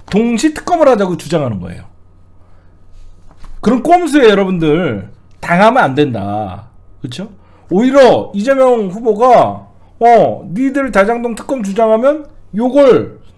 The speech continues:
윤석열의 부산전축은행, 그다음에 곽상도 아들 박영수, 그다음 자금 흐름, 저기, 그, 또 자금 흐름, 그다음에, 어, 공공개발 방해했던, 어, 것들이나 민간 개발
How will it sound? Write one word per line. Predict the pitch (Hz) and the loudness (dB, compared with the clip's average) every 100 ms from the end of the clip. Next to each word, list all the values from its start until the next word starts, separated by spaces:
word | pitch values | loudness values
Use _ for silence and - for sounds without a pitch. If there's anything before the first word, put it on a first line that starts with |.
| _ _ - - _ 175 | _ _ -20 -20 _ -8
윤석열의 | 226 254 247 247 214 | -2 0 2 2 2
부산전축은행, | 185 220 214 208 202 208 240 277 247 | 0 -2 0 -4 -4 -2 0 0 -2
그다음에 | 214 208 | -4 -4
곽상도 | 175 170 170 214 208 | -2 -4 -4 -4 2
아들 | 190 196 214 | 2 2 -2
박영수, | 165 190 202 190 254 302 - - _ - | -4 -4 -6 -6 -6 -6 -12 -20 _ -16
그다음 | 160 190 175 | -4 -4 -2
자금 | 170 190 208 196 | -4 -2 -2 -4
흐름, | 226 226 190 - | -4 -4 -4 -8
저기, | 165 165 156 131 | -8 -4 -4 -6
그, | 156 147 135 - - - - | -8 -8 -8 -16 -20 -20 -6
또 | 151 147 - - _ _ _ - - - - _ - | -6 -6 -14 -20 _ _ _ -20 -20 -20 -20 _ -10
자금 | 160 165 202 | -4 0 0
흐름, | 214 220 190 226 - - | 0 0 -2 -8 -14 -12
그다음에, | 175 185 190 269 302 - - _ - | -2 0 2 -2 -2 -10 -20 _ -14
어, | 147 151 147 135 - | -8 -4 -4 -4 -4
공공개발 | 214 233 240 226 214 - | -2 -2 0 2 2 2
방해했던, | 170 214 208 170 180 165 269 - - _ - | 0 0 0 0 0 0 -4 -12 -20 _ -20
어, | 240 135 135 131 135 123 123 - | -14 -10 -10 -10 -10 -12 -16 -6
것들이나 | 165 165 180 170 220 294 294 - - - - | -6 -2 -2 2 2 0 -4 -16 -20 -20 -14
민간 | 135 185 226 233 | -4 0 4 4
개발 | 214 202 202 | 4 4 2